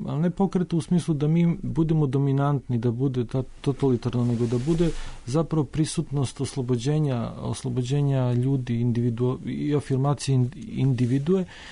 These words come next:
Tako da sam ja radio, eto, i sa Nunetom, pred početak njegovog suđenja, a,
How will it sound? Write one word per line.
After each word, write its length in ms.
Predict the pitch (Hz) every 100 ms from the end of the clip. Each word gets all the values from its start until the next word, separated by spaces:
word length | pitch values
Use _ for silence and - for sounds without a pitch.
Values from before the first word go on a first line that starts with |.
| - -
Tako 240 | 165 202
da 100 | 170
sam 200 | - 180
ja 100 | 180
radio, 300 | 170 175 180
eto, 180 | 151 160
i 40 | 147
sa 140 | 135
Nunetom, 560 | 131 165 185 - 156 135 - - - -
pred 200 | 135 131
početak 480 | 135 160 151 143
njegovog 460 | 156 147 147 135 117
suđenja, 560 | - 147 143 170 165 147 - - - - -
a, 440 | 131 123 127 131